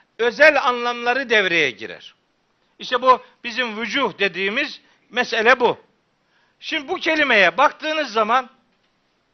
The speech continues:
farklı yerlerde farklı anlamlar verdiğini görüyorsunuz. Nasıl? Şöyle. Bakıyorsun ayette vahiy kelimesi fiil olarak.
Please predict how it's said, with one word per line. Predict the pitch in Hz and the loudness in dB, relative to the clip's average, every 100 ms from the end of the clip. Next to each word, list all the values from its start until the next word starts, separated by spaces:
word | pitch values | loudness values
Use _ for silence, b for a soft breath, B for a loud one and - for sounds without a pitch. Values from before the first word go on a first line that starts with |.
| _ _ _ b b b | _ _ _ b b b
farklı | - - 208 262 - 320 | -20 2 4 4 0 -6
yerlerde | 320 277 240 226 214 185 175 196 220 _ _ | 2 4 4 4 4 4 0 -2 -6 _ _
farklı | _ 220 285 - 320 | _ 0 0 2 2
anlamlar | 285 269 254 254 262 285 277 | 4 4 6 4 6 6 8
verdiğini | 247 247 226 262 285 | 8 6 4 -4 -2
görüyorsunuz. | 240 233 233 185 - - - - _ _ _ _ _ _ _ _ _ _ _ | 0 0 0 -4 -6 -20 -20 -20 _ _ _ _ _ _ _ _ _ _ _
Nasıl? | 302 339 180 208 254 _ _ _ | 0 2 0 -6 -8 _ _ _
Şöyle. | - - 269 131 82 _ _ _ _ _ _ _ _ _ _ _ _ _ _ _ _ _ _ _ _ _ _ _ _ _ _ _ _ _ 202 | -14 0 0 0 -6 _ _ _ _ _ _ _ _ _ _ _ _ _ _ _ _ _ _ _ _ _ _ _ _ _ _ _ _ _ _
Bakıyorsun | 320 349 349 285 233 226 220 _ _ _ - | -20 -18 -20 -20 -20 -20 _ _ _ _ -14
ayette | 254 269 269 254 _ 185 143 | -12 -12 -12 -16 _ -18 -18
vahiy | 170 269 302 320 | -16 -14 -14 -18
kelimesi | 220 240 214 190 170 233 254 _ _ _ | -18 -18 -18 -20 -20 -20 -20 _ _ _
fiil | _ 277 302 | _ -18 -16
olarak. | 240 151 107 | -16 -16 -20